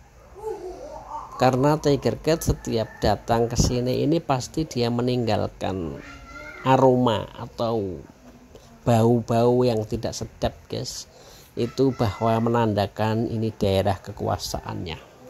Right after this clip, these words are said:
Momon masih kecil juga tidak berdaya karena dia belum sanggup melawannya. Walaupun si Momon dari kecil sudah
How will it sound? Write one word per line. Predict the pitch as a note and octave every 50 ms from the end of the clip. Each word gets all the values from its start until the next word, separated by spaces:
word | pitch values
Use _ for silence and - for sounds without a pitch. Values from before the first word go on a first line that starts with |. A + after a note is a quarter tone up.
| - B3 - - - G#5+ G#5+ - - - D#4 D#4 - - - - - - - - - - - - - -
Momon | C3 C3+ C3+ C#3 D3+ E3 F3 E3+
masih | E3 D#3+ D3 - - D3+ -
kecil | - D3 C#3 - F3 F3+ F3+ D3+
juga | - - B2+ A2+ - B2 G2+ -
tidak | - B2 A2 - G#2+ D#2 - -
berdaya | - G#2 G2 G2 - A2 G#2+ A#2 C3 D3 C#3+ B2+ B2 B2+
karena | A#2+ A2+ G2+ G2 F#2+ G#2 G2+ G2+ G#2+ B2 C3+ C#3+ D3 C#3+ C#3+ C#3+ C#3+ C3 F2+ A2 -
dia | G#2+ A2 A2+ A#2+ B2+ A#2+
belum | - A2+ A2+ A2+ A2 G#2 -
sanggup | - - D#3+ F3+ F#3 F#3 F3+ -
melawannya. | B2+ C3 B2 A#2+ A#2+ A2+ A2+ A2 G#2+ G#2 G2+ A2 B2 B2+ A#2+ G#2 F#2+ - - - - - - - - - - - - - - - - - - - - -
Walaupun | A2+ G#2 G2 G2 G2 - - A2+ A2 G#2+
si | - - G#2
Momon | G2+ G2+ G2 F2+ F#2+ G2+ A2 B2 D3+ F#3 G#3 - - - - - - - - - - -
dari | - G#2 G#2 G#2+ G#2 - -
kecil | - - - - - - C3 C3+ C#3+ C#3 -
sudah | - A2 - - A#2 A2+